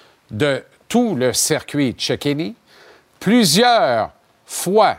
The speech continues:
cette année encore, ils ont fracassé la barre des dix mille spectateurs dans l'édifice. Mettons qu'on est loin des mille deux cents annoncés puis six cents dans les faits à Granby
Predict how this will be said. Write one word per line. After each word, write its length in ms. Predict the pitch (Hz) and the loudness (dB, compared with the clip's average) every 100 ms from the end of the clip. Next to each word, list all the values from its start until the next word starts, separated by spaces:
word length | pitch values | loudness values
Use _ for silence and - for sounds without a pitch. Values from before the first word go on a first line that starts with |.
| _ | _
cette 380 | - - 190 175 | -6 -2 -2 0
année 240 | 175 175 175 | -2 0 0
encore, 400 | 156 170 175 131 | 0 2 2 2
ils 160 | 110 | -2
ont 100 | 123 | -4
fracassé 680 | - 180 208 196 170 - 208 | -4 -2 -2 0 -4 0 0
la 140 | 151 | 2
barre 260 | 131 165 143 | 2 2 0
des 200 | 120 113 | -2 -4
dix 260 | 92 185 | -2 -2
mille 260 | 226 240 180 | 0 0 0
spectateurs 800 | - 175 156 156 - 170 151 117 | -2 -4 -2 -2 2 2 4 2
dans 200 | 101 139 | 0 0
l'édifice. 800 | 131 107 - - 139 156 - - - - - - _ | 0 -4 -6 -6 -4 -4 -6 -10 -14 -20 -20 -20 _
Mettons 300 | 110 151 220 | -4 0 0
qu'on 220 | 214 165 | 2 2
est 100 | 143 | 2
loin 240 | 135 156 190 | 0 2 2
des 180 | 135 117 | 2 0
mille 280 | 156 196 | 2 2
deux 200 | 151 147 | 2 0
cents 220 | 120 175 170 | 0 0 0
annoncés 560 | 123 123 110 - 165 | 0 -2 -2 0 0
puis 160 | 156 117 | -2 -2
six 320 | - - 180 | 0 0 0
cents 260 | - 190 170 | 0 0 0
dans 160 | 131 | 0
les 160 | 120 110 | -2 -6
faits 360 | - 143 147 - | 0 0 0 0
à 160 | 120 | -2
Granby 580 | 110 127 127 113 139 156 | 0 -2 -4 -4 -2 -4